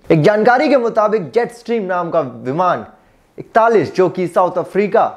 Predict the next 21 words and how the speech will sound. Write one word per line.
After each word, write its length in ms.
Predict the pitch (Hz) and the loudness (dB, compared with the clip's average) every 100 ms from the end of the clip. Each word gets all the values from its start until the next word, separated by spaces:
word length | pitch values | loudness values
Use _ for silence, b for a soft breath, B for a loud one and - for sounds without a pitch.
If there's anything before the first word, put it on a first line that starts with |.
| - b b | -12 b b
में 100 | 135 | -6
लैंड 280 | 147 214 233 | 0 0 0
करने 240 | 214 185 180 | -4 -2 0
वाला 240 | 165 165 | 0 0
था, 120 | 156 | -2
उसे 300 | 151 147 143 127 - | -4 -4 -6 -4 -2
जब 180 | 196 | -2
ये 160 | 175 170 | 0 -4
पक्षी 360 | 120 143 - 139 | -4 -8 -8 -6
टकराया 540 | 139 135 143 196 156 98 - | -4 0 2 2 0 -4 -10
तो 100 | - | -2
ऐसी 300 | 185 190 214 | -2 0 0
आवाज़ 380 | 180 160 156 135 | 2 2 0 0
आई 180 | 170 170 | -2 -2
जैसे 280 | 151 143 151 | -4 -4 -4
कोई 200 | 151 131 | -4 -4
ज़ोरदार 520 | 120 170 127 123 123 | -2 -2 0 0 -2
धमाका 420 | 113 135 160 165 | -4 -2 0 0
हुआ 240 | 127 110 98 | -2 -4 -10
हो। 200 | 92 _ _ _ _ _ _ _ | -14 _ _ _ _ _ _ _
इस 100 | - | -20